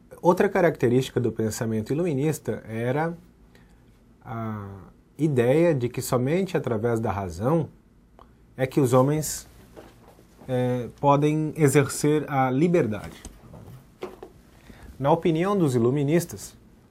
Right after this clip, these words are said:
aquele que não conhece é como quem não vê.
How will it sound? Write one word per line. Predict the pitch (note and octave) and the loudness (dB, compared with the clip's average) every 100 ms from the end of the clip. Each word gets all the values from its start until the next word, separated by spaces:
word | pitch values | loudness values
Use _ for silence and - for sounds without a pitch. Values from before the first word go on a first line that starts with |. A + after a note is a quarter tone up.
| _ _ - - - - - - - - | _ _ -20 -20 -20 -20 -20 -20 -10 -4
aquele | C3+ F#3+ F#3+ | 4 4 6
que | F#3 | 2
não | C#3+ C#3 | 0 0
conhece | B2+ A2 A#2+ D3 - A2+ G2 - - - - - - - - | 0 0 2 0 -2 -8 -12 -16 -20 -20 -20 -20 -20 -20 -18
é | - | -10
como | C#3 E3 E3 | 0 2 2
quem | E3 D#3+ | 0 0
não | E3+ F#3 | 0 -2
vê. | C#3+ A2+ | -2 -4